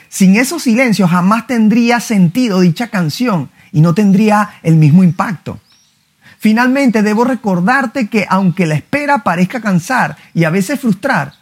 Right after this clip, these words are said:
Dios promete renovarnos en medio de ella, en pasajes como Isaías cuarenta tres, que dice, "Pero los que esperan en el Señor rena-, renovarán sus fuerzas,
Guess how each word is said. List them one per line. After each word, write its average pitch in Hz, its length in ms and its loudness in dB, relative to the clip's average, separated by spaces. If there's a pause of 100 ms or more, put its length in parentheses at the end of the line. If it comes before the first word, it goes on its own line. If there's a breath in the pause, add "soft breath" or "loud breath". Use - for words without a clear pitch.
(240 soft breath)
Dios 196 320 2
promete 277 460 -2
renovarnos 214 760 -2
en 190 220 4
medio 240 280 0
de 214 220 0
ella, 160 320 0 (180 loud breath)
en 175 140 2
pasajes 190 360 0
como 208 200 0
Isaías 185 420 0
cuarenta 180 560 -2
tres, 196 300 -4
que 151 160 -2
dice, 151 440 -2 (380 soft breath)
"Pero 175 240 -2
los 160 200 -2
que 170 120 -2
esperan 233 640 -2
en 175 140 -2
el 143 140 -4
Señor 220 520 -4 (240 loud breath)
rena-, 160 520 -2
renovarán 165 540 0
sus 208 200 0
fuerzas, 202 760 -4